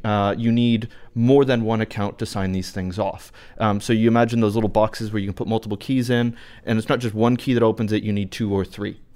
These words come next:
What happened was there was a, there was a bug in it. Um, so there was two thousand lines of code, uh, updated in the Parity client. It is open source. We can track this back. And, um, effectively, that's when the, this bug was introduced that was exploited by a hacker.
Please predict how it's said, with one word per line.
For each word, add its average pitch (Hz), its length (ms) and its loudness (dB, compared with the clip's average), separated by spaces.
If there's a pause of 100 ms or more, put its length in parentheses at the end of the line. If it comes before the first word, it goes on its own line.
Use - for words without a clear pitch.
(420)
What 127 200 2
happened 143 300 0
was 120 160 2
there 120 100 4
was 113 160 2
a, 104 200 4
there 120 80 4
was 113 80 2
a 113 40 0
bug 120 220 4
in 98 80 0
it. - 340 -4
Um, 110 360 2
so 117 280 2
there 117 200 2
was 117 340 4 (140)
two 165 160 -6
thousand 123 320 0
lines 107 240 0
of 98 100 -6
code, 107 400 -2 (280)
uh, 107 240 4
updated 120 520 2 (140)
in 131 140 2
the 131 60 0
Parity 120 280 0
client. 98 360 -2
It 107 120 -2
is 107 120 -6
open 113 280 0
source. 104 280 -2
We 110 80 -2
can 107 140 -2
track 113 260 -2
this 113 140 -4
back. 98 340 -4 (400)
And, 123 360 2
um, 117 400 4
effectively, 131 580 0
that's 113 400 0
when 123 300 2
the, 117 80 4 (100)
this 117 220 0
bug 117 260 2
was 104 140 0
introduced 107 460 0
that 107 60 -4
was 95 120 -4
exploited 101 500 0
by 101 160 2
a 101 80 2
hacker. - 420 -8